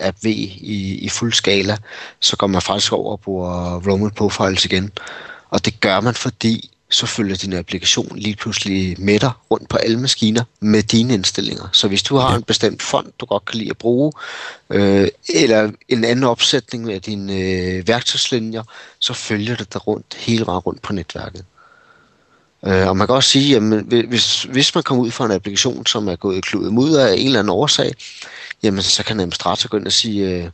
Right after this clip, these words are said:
Speaker 1: øh, fl-, "Flush den applikation fra kassen." Så kommer ikonet tilbage igen, så klikker jeg, og så starter jeg forfra. Og det var min, min repair af, af en applikation. Og det her, det kunne være en applikation som, øh,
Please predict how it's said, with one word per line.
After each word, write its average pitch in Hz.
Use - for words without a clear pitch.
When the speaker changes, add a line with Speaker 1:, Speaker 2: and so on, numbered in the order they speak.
Speaker 1:
øh, 98
fl-, -
"Flush 117
den 110
applikation 101
fra -
kassen." 107
Så -
kommer 98
ikonet 110
tilbage 101
igen, 107
så -
klikker 104
jeg, 117
og 92
så -
starter 82
jeg 80
forfra. 92
Og 98
det 104
var 110
min, 98
min 92
repair 98
af, 95
af 101
en 92
applikation. 90
Og 101
det 107
her, 113
det 110
kunne 107
være 101
en 92
applikation 90
som, 95
øh, 87